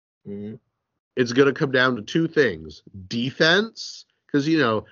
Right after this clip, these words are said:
Speaker 2: got a lot of, uh, like, <laughs> like we just said, we have a lot of world-beaten quarterbacks, and coaching. It's gonna be, like,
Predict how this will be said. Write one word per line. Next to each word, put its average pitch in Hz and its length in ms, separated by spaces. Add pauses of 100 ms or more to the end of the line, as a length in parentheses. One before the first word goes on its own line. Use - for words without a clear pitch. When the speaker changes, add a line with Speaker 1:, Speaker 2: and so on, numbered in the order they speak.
(240)
Speaker 2:
got 110 260
a 101 40
lot 120 400
of, 127 320
uh, 117 300 (540)
like, 127 180
<laughs> 110 100
like 175 160
we 165 80
just 147 200
said, 160 140
we 147 100
have 127 120
a 123 40
lot 135 340
of 139 80
world-beaten 139 540
quarterbacks, 113 600 (360)
and 139 260
coaching. 139 680 (680)
It's 120 160
gonna 147 240
be, 147 120
like, 135 260